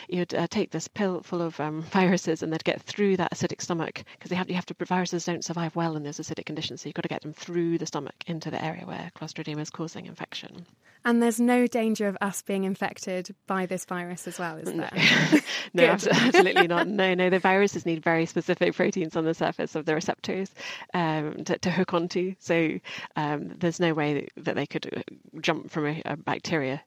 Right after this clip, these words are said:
Speaker 1: to a human. As I say, even within the same bacterial species, they're pretty selective. <laughs>
Speaker 2: Awesome. So, Martha, you were on the show three years ago. How has your research progressed since then?
Speaker 1: Yes, no, it's done, gone really well. So I think about three,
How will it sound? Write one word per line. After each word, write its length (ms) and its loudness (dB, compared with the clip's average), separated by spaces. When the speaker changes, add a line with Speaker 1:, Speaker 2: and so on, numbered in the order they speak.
Speaker 1:
to 100 -10
a 40 -6
human. 320 -6
As 100 -6
I 40 -4
say, 180 0
even 200 4
within 260 4
the 80 0
same 180 -2
bacterial 340 -4
species, 380 -8
they're 100 -4
pretty 300 -8
selective. 560 -12
<laughs> 400 -2
Speaker 2:
Awesome. 460 -8
So, 280 4
Martha, 360 2
you 200 2
were 160 0
on 100 0
the 80 -2
show 240 -2
three 360 -2
years 320 0
ago. 380 -8
How 380 2
has 260 -4
your 140 -4
research 800 -8
progressed 420 -4
since 220 -8
then? 340 -6
Speaker 1:
Yes, 380 0
no, 80 4
it's 160 0
done, 240 -2
gone 160 0
really 160 2
well. 160 4
So 120 0
I 40 4
think 160 0
about 240 0
three, 220 0